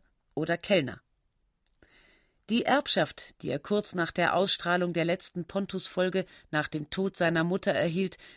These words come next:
der Vater war bereits zwei Jahre zuvor gestorben, ist fast aufgebraucht.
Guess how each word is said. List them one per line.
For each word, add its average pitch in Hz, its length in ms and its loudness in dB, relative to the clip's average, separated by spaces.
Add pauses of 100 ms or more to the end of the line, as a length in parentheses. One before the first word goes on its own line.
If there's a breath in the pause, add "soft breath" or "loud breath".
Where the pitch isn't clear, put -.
(220 loud breath)
der 131 100 -6
Vater 165 480 2
war 151 140 2
bereits 139 420 -2
zwei 156 220 0
Jahre 143 300 -2
zuvor 185 360 0
gestorben, 180 460 0 (420 loud breath)
ist - 220 -4
fast - 300 0
aufgebraucht. - 760 -2